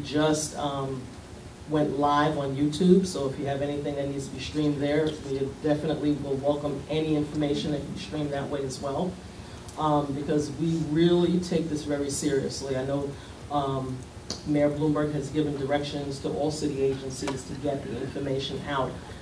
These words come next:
as much as possible about voting. Um, you know, and it's, it's not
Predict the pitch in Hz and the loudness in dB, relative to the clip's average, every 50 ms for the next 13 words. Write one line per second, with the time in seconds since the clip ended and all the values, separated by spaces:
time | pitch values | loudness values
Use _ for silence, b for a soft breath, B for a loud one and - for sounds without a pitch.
0 | B B - 131 - 143 139 139 143 131 127 - - 139 135 139 143 147 - - | B B -10 -6 -4 -2 -2 -2 -4 -6 -8 -8 -6 -4 -2 -2 -2 -2 -2 -4
1 | - 135 135 123 - - - - 139 139 143 135 143 - - 135 131 135 131 123 | -4 -4 -4 -6 -6 -8 -6 -4 0 0 0 0 0 -2 -4 -2 0 0 0 -2
2 | 120 110 107 B B B B B B B - - 139 135 131 131 127 120 - - | -4 -6 -8 B B B B B B B -4 -2 -2 -2 -2 -2 -4 -6 -6 -2
3 | 147 151 147 - 131 127 127 - - 131 - - - - - 160 - - 139 - | 0 0 2 2 0 0 -2 -2 -2 -4 -4 -6 -8 -8 -8 -6 -6 -6 -6 -6
4 | - - 143 143 139 139 139 | -8 -8 -6 -6 -4 -4 -4